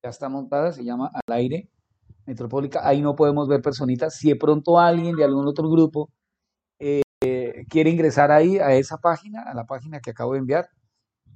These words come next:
al grupo de Mínima y al otro grupo, ahí pueden ingresar, eh, Respira Profundo, eh, Mínima y Respira Universo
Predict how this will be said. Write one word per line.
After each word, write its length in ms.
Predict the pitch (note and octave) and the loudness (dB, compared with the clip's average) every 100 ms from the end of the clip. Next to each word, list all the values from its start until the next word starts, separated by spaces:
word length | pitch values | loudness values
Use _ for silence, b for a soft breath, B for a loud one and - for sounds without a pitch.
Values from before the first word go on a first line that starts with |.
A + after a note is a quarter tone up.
| _ _ _ _ _ - | _ _ _ _ _ -14
al 160 | A#2+ | -12
grupo 320 | G#2+ C#3 D3+ | -6 -6 -2
de 80 | D3 | -2
Mínima 480 | C3+ C#3+ E3 F3 - | 0 -2 -2 -2 -6
y 140 | C3 B2+ | -8 -4
al 80 | |
otro 200 | A#2+ C3+ D3 | -2 -2 0
grupo, 400 | D3 D3 F3 _ _ _ - | 0 0 -8 _ _ _ -6
ahí 220 | C3+ C#3 | -4 -4
pueden 260 | C#3+ D3+ | -2 -4
ingresar, 460 | D#3 C3 A#2+ D3 E3 C#3 | -2 -4 -4 -4 -4 -4
eh, 440 | B2 A#2 A2+ A#2+ C3 | -2 -2 -4 -8 -12
Respira 400 | B2+ - C#3 - | -14 -4 -2 0
Profundo, 520 | D3 C#3+ D3 D#3+ E3+ _ | -2 -4 -2 -2 -4 _
eh, 320 | C3 B2 A#2+ | -6 -4 -4
Mínima 540 | A#2+ C3 D3 D#3 E3 F3+ _ _ _ - - _ _ _ | -6 -8 -8 -8 -8 -12 _ _ _ -20 -20 _ _ _
y 220 | C3 B2 | -16 -16
Respira 340 | B2 A#2 C3+ | -16 -12 -6
Universo 460 | C#3+ C3 B2 A#2 D#3+ | -2 0 0 -2 -10